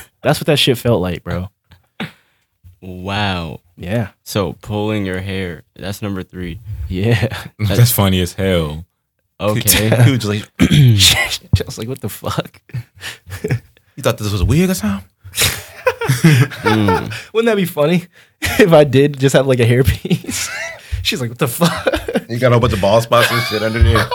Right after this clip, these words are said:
Speaker 1: <laughs> A s-, a man weave.
Speaker 3: Word.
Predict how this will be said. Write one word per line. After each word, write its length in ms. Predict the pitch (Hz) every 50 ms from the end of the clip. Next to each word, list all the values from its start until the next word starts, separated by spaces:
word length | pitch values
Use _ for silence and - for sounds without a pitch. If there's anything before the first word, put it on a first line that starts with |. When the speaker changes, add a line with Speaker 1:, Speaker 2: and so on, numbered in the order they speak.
| 523 - - - - - _ - -
Speaker 1:
<laughs> 680 | 135 196 262 247 - - - - - - - - - -
A 40 | -
s-, 240 | 135 123 - - - 226 - - - _ _ 320 220 - - - - - - - -
a 60 | 113
man 380 | 113 101 101 98 98 101 104 95
weave. 400 | 98 98 98 98 101 - - _
Speaker 3:
Word. 480 | - 101 95 90 85 85 82 80 76 -